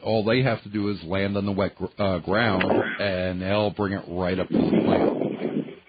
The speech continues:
So, uh, that's, if it only hit two of your, uh, plants and the others were okay, that's probably what, uh, happened there. Now, as far as the soil going every year, to be on the safe side,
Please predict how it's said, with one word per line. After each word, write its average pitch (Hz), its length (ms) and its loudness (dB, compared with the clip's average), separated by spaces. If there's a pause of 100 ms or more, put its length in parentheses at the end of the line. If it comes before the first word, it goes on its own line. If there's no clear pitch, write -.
(160)
So, 92 600 -2
uh, 95 800 0
that's, 123 160 2 (960)
if 131 160 0 (120)
it 131 120 0
only 147 200 2
hit 135 180 0 (120)
two 143 140 2
of - 20 2
your, 123 320 2
uh, 110 100 2 (120)
plants 123 320 0
and 107 120 -2
the 101 100 2
others 110 300 0
were 104 160 2
okay, - 440 4
that's - 280 -2 (160)
probably 135 400 0
what, 107 300 -2
uh, 98 220 0
happened 87 420 -4
there. 78 180 -4 (960)
Now, 107 480 2
as 101 220 0
far 104 300 4
as 123 80 -4
the 120 80 -6 (120)
soil 151 300 2
going 107 320 -2
every 98 320 -2
year, 120 300 2
to - 20 -2
be - 240 0 (200)
on - 120 2
the - 180 0
safe 139 160 0 (140)
side, 76 400 -8